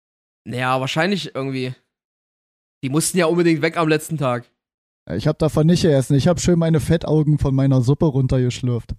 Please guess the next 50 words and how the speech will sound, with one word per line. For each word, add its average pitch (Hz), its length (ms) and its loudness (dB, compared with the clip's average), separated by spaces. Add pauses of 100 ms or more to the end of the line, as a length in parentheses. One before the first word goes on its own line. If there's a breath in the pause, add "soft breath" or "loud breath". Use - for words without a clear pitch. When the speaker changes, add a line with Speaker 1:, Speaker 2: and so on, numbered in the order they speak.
(100)
Speaker 1:
Ah 156 140 0
ja, 139 180 0
und 123 140 -8
die 143 140 -2
haben 139 120 -2
dir 131 140 -4
geschmeckt, 123 420 -8
ha? 147 200 -8 (840)
Mm. 131 400 -6
Speaker 2:
Oh, 117 40 -10
das - 140 -16
war 120 100 0
lecker. 110 520 -2 (320)
Herrlich 107 220 -4
Speaker 1:
<laughs> 214 100 0
Speaker 2:
warm. 147 320 -4 (240)
Speaker 1:
Oh, 123 220 -12
das 127 220 -18
war 107 120 -12
lecker. 113 320 -16 (1500 loud breath)
Äh, 139 140 -2
ja, 143 220 0
und 135 420 -6 (720)
keine 147 180 -6
Ahnung, 160 140 0
ich 147 120 -6
hab's 151 160 -8
halt 165 160 -2
auch 160 120 -8
wirklich 170 200 -2
überhaupt 160 200 0
nicht 170 120 -4
mehr 165 120 0
gefühlt. 180 480 0 (360 soft breath)
Mir 151 100 0
ging's 156 200 0
übelst 175 280 2
scheiße 170 540 -2
und 151 80 -2
ich 147 100 -6
dachte 151 240 -4
so, 165 280 -2 (640 soft breath)
ich 135 140 -8
könnte 175 260 0
mir 190 120 4
das 180 140 0
jetzt 175 180 0
halt 170 200 2
noch, 151 240 -2
äh, 151 280 -2